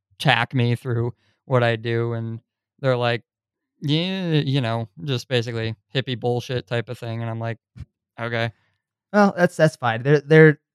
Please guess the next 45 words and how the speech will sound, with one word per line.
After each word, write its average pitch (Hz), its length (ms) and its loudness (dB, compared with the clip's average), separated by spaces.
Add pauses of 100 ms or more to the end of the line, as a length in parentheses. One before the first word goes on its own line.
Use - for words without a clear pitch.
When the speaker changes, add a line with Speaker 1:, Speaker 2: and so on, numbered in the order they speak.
(160)
Speaker 2:
everybody's 151 300 4
entitled 139 260 4
to 139 60 2
their 139 100 4
own 139 100 2
opinion, 151 520 2
um, 117 540 -2 (280)
Speaker 1:
<laughs> - 300 -20
Speaker 2:
and, 117 300 -2
uh, 107 380 0 (800)
y-, 135 120 -14
we 147 80 -8
don't 156 140 0
always 151 320 6
have 143 180 2
to 135 80 -10
be 120 340 -4
right, 127 300 0
but 131 100 -10
we 117 80 -6
should 131 200 -12
get 127 120 -2
along, 131 380 -2 (140)
I 127 60 -14
guess 135 220 -2
is 139 120 -4
kind 135 160 -4
of 131 60 -2
the, 123 340 -4
Speaker 1:
<laughs> 117 60 -14
Speaker 2:
the 120 140 -10
adage 135 340 -2
there. 143 280 0 (400)
And, 113 280 -10
um, 104 400 -6 (600)
not 156 300 4
e-, 135 140 -20 (100)
this 143 180 0
stuff 156 220 4
that 131 100 0
we're 139 120 4
doing 127 500 2 (380)
isn't 143 280 4
for 127 160 2
everybody. 104 540 2